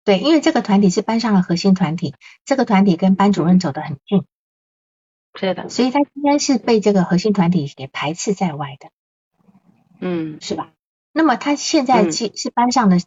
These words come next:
Speaker 1: 前十名，她是一个成绩不错的孩子，
Speaker 2: 嗯。
Speaker 1: 但是却被边缘化。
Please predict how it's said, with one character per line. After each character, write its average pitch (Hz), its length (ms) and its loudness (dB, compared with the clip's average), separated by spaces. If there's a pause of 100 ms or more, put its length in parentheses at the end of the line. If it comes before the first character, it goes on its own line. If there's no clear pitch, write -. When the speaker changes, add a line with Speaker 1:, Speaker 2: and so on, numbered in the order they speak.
(160)
Speaker 1:
前 175 240 0
十 170 220 -2
名， 147 260 -6 (560)
她 330 160 0
是 320 120 0
一 - 20 4
个 262 80 2
成 202 160 2
绩 196 120 2
不 165 140 -4
错 202 180 -2
的 - 80 -4
孩 - 120 -20 (200)
子， - 120 -18
Speaker 2:
嗯。 175 100 -20 (400)
Speaker 1:
但 320 140 0
是 320 160 2
却 - 220 0
被 220 240 0
边 247 440 -2
缘 143 280 0
化。 143 340 -10